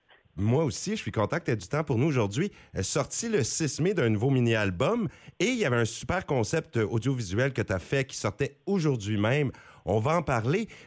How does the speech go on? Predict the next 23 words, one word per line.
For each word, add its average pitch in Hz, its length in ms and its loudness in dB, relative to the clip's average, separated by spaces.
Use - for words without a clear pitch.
Euh, 110 60 2
je 110 40 0
voudrais 120 260 0
qu'on 151 300 2
retrace 147 460 -2
un 120 100 2
petit - 140 -8
peu 143 140 -2
ton 131 180 -2
parcours, 120 480 -2
Mélissa. 104 600 0
Euh, 101 200 4
t'as 110 100 0
pas 156 140 -2
commencé 160 460 0
d'hier, 123 520 0
hein, 143 180 0
à 123 40 0
faire 110 220 0
de 107 60 -4
la 113 100 2
musique 107 500 -2
et, 95 240 2